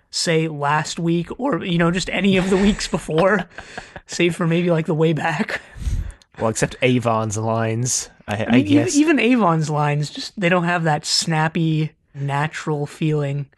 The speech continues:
Speaker 1: I, I, not even natural, 'cause Chris Boucher's dialogue doesn't really even feel natural either. It
Speaker 2: Mm-hmm.
Speaker 1: just feels a, a lot quicker and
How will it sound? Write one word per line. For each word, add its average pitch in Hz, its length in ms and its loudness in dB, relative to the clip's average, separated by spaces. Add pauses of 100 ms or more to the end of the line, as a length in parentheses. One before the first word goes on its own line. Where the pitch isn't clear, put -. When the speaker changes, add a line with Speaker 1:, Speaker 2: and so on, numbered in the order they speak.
Speaker 1:
I, 294 200 0
I, 294 140 -2
not 311 140 -2
even 247 160 2
natural, 143 340 -2
'cause 143 140 -6
Chris 180 220 -4
Boucher's 156 460 -2
dialogue 147 420 0
doesn't 147 180 -4
really 147 200 -2
even 143 160 -4
feel 143 180 -6
natural 143 420 -6
either. 143 280 -4 (540)
It 120 40 -4
Speaker 2:
Mm-hmm. 107 120 -2
Speaker 1:
just 101 240 -4 (420)
feels 160 540 0 (280)
a, - 120 -16 (320)
a 220 240 -10
lot 160 300 -2
quicker 180 480 0
and 143 300 -4